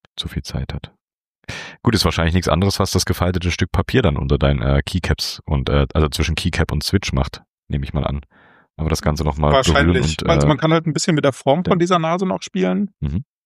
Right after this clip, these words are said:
Speaker 2: Also es gibt Varianten, die die halt einfach nur gerade runterdrücken und es gibt Varianten, die die so ein bisschen zur Seite wegschieben.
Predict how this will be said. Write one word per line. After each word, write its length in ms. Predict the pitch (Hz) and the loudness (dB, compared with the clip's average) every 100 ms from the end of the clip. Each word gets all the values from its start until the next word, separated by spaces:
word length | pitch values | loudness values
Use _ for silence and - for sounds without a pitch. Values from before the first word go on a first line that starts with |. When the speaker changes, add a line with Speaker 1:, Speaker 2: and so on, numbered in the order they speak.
| _ _ _ _ _ | _ _ _ _ _
Speaker 2:
Also 120 | 135 123 | -8 -6
es 80 | |
gibt 180 | - 139 | -8 0
Varianten, 540 | 143 139 139 139 165 143 | 2 4 2 0 -4 -2
die 100 | 135 | 0
die 100 | 131 | 0
halt 140 | 143 | 0
einfach 180 | - 135 | -2 -4
nur 120 | 131 | -4
gerade 260 | - 139 135 | 0 0 0
runterdrücken 800 | 123 147 - 175 - 180 196 | 2 2 2 0 0 0 0
und 120 | 170 147 | -2 -2
es 60 | |
gibt 280 | - 143 - | -6 -6 -2
Varianten, 380 | 139 135 135 123 | 0 2 0 -4
die 100 | 139 | -6
die 60 | |
so 100 | 135 | -2
ein 60 | 127 | -4
bisschen 200 | 127 143 | -4 -6
zur 100 | 143 | -2
Seite 280 | 127 127 165 | 0 2 0
wegschieben. 500 | 160 - 190 185 208 | -4 -4 -2 -2 -4